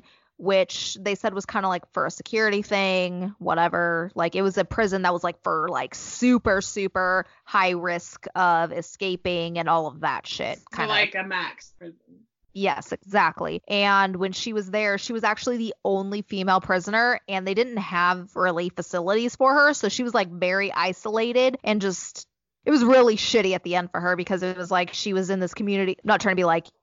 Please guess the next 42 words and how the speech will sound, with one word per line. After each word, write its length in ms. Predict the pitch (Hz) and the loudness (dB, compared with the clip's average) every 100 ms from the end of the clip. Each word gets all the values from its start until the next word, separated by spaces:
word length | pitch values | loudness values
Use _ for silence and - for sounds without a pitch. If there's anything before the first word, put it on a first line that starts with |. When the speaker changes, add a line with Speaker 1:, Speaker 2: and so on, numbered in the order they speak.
| - | -10
Speaker 1:
"Leave 180 | 185 196 | -6 -4
her." 240 | 170 156 - _ | -4 -4 -8 _
Speaker 2:
Mm-hmm. 380 | 214 220 202 180 190 _ _ _ - | -10 -8 -8 -12 -16 _ _ _ -20
Speaker 1:
So 280 | - 226 220 | -2 0 0
she 220 | 220 208 | -4 -6
had 160 | 226 214 | -4 -2
the 60 | 240 | -2
choice 480 | - 233 277 - - - | 0 0 -2 -10 -18 -10
to 100 | 240 | -10
be 160 | 202 | -6
executed 480 | 196 - - 208 202 | -8 -8 -4 -2 0
with 240 | 196 180 - | -2 -4 -6
cyanide 560 | - 233 190 190 185 | -12 -8 -4 -4 -4
gas 500 | 190 196 330 - - _ | 0 2 2 -2 -20 _
or 180 | 240 226 | 0 0
lethal 360 | 214 196 190 | -4 -10 -6
injections, 760 | 190 190 180 - - - _ - - | -6 -4 -4 -6 -18 -20 _ -20 -16
and 300 | 185 170 185 | -12 -10 -10
she 220 | - 180 | -10 -12
chose 420 | 185 196 175 175 | -6 -2 -2 -2
lethal 360 | - 175 185 185 | -8 -8 -6 -6
injections, 840 | 196 196 - - - - - - - _ _ _ _ | -2 -2 -2 -10 -12 -16 -20 -20 -20 _ _ _ _
which 80 | - | -20
is 80 | - | -18
kind 240 | - 180 | -6 -2
of 60 | 180 | 2
ironic. 460 | 202 208 170 135 - | 2 4 2 0 -10
She 220 | - 175 | -12 -10
poisoned 340 | 196 185 202 | -6 -6 -6
people, 260 | 220 220 233 | -8 -6 -6
and 100 | 208 | -4
then 60 | 180 | -4
she 160 | - | -4
got 180 | 196 - | -4 -6
poisoned. 460 | - 50 - - - _ _ _ _ | -8 -12 -14 -18 -20 _ _ _ _
Speaker 2:
Either 300 | 240 277 311 | -4 0 2
way, 180 | 226 190 | 2 0
she 140 | - | -2
was 80 | 190 | -10
getting 220 | 196 208 185 | -6 -6 -6
a 80 | |
poison. 400 | - 185 170 - | -8 -12 -12 -16